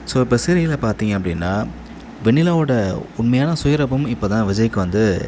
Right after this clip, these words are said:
தெரிய ஆரம்பிச்சிருக்கு. ஏன்னா, இந்த வெண்ணிலா நம்மளை உண்மையிலேயே லவ் பண்ணியிருந்தா அப்படின்னா, நம்மளை இந்த அளவுக்கு வந்து கஷ்டப்படுத்திருக்க மாட்டா, கேவலப்படுத்திருக்க மாட்டா அப்படின்றத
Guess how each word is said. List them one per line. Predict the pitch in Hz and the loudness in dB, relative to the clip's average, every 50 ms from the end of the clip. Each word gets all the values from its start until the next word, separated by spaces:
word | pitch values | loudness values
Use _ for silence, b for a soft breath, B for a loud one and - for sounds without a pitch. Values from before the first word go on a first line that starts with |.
| - - - | -8 -6 -2
தெரிய | - 123 135 143 139 | 0 2 4 4 4
ஆரம்பிச்சிருக்கு. | 117 90 87 82 - - - - - - - - - B B B B B B B B | 2 2 0 -2 -6 -8 -8 -8 -8 -10 -10 -12 -16 B B B B B B B B
ஏன்னா, | 113 143 147 117 123 170 196 - - 107 | 0 2 2 0 0 0 -2 -2 -2 0
இந்த | 101 98 95 95 | 0 0 2 2
வெண்ணிலா | 95 110 123 135 143 143 | 2 2 2 4 4 2
நம்மளை | 139 131 120 107 | 2 2 2 2
உண்மையிலேயே | 107 110 113 117 113 117 127 123 | 2 2 2 2 4 4 4 4
லவ் | 110 113 113 - | 4 2 2 2
பண்ணியிருந்தா | 120 113 110 110 113 110 113 | 0 0 2 2 2 2 2
அப்படின்னா, | 107 101 104 101 98 110 143 | 2 2 0 -2 -2 -2 -2
நம்மளை | 160 156 139 123 | -2 -2 -2 -2
இந்த | 113 110 107 | 0 0 0
அளவுக்கு | 104 107 101 113 113 107 | 0 0 0 -2 0 0
வந்து | 113 101 | 0 0
கஷ்டப்படுத்திருக்க | 98 98 - - 117 120 113 104 101 98 98 | 0 -2 -2 -2 -2 0 0 0 -2 -2 -2
மாட்டா, | 95 92 90 98 107 101 | -4 -2 -2 -2 -4 -2
கேவலப்படுத்திருக்க | - 120 127 135 135 123 117 107 113 107 101 98 | -2 -2 0 0 2 0 0 0 0 -2 -2 -2
மாட்டா | 98 180 107 101 | -2 -2 -2 -2
அப்படின்றத | 101 - 196 92 90 170 175 226 277 - | -2 -2 -2 -2 -4 -4 -2 -2 -2 -2